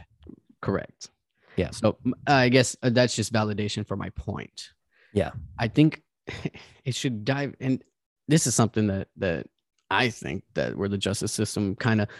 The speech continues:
Speaker 1: falls a little bit short and lackluster is that stuff like this, maybe it should be a little bit more demographic. That's the word
Speaker 2: Yeah,
Speaker 1: for it.
Speaker 2: okay. <laughs>
Speaker 1: It, it, yeah. So now, now you see what's happening. It's all the demons.
Speaker 2: <laughs>
Speaker 1: See, you know,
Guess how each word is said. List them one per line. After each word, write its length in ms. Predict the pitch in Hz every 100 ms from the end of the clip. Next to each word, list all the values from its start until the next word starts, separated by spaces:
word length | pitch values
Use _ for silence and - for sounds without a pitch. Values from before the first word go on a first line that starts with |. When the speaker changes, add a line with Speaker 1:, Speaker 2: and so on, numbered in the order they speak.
| - _
Speaker 1:
falls 280 | 117 110 107
a 40 |
little 200 | 110 107
bit 180 | 101 -
short 440 | - - 117 120 -
and 140 | 104 107
lackluster 540 | 107 107 110 - 120 - - - _
is 160 | 117 110
that 160 | 110 -
stuff 280 | - 139 -
like 200 | 113 107 -
this, 440 | 127 156 - - _ _ _
maybe 320 | 120 147 151 143
it 140 | -
should 560 | - - - 160 131 113
be 360 | 120 113 107 -
a 80 | 107
little 340 | 110 117 117
bit 180 | 110 -
more 640 | 107 107 110 107 104 98 - _ _ _ -
demographic. 680 | 143 170 147 180 151 107 - _
That's 280 | - 151 160
the 100 | 113
word 220 | 104 87 117
Speaker 2:
Yeah, 180 | 113 69
Speaker 1:
for 40 |
it. 60 | 65
Speaker 2:
okay. 340 | 117 - 185 -
<laughs> 200 | 175 151
Speaker 1:
It, 100 | 139
it, 240 | 120 151 143
yeah. 360 | 139 90 73 160 - - - _ _
So 480 | - 127 110 104 107
now, 400 | 151 131 156 170
now 220 | 156 139 170
you 180 | 160
see 160 | 156 151
what's 180 | 147 139
happening. 320 | 156 147 143
It's 240 | 127 120
all 120 | 123 127
the 280 | 127 131 320
demons. 640 | 180 131 147 - 123 131
Speaker 2:
<laughs> 40 | -
Speaker 1:
See, 340 | 165 156 151
you 60 | 160
know, 380 | - 151 143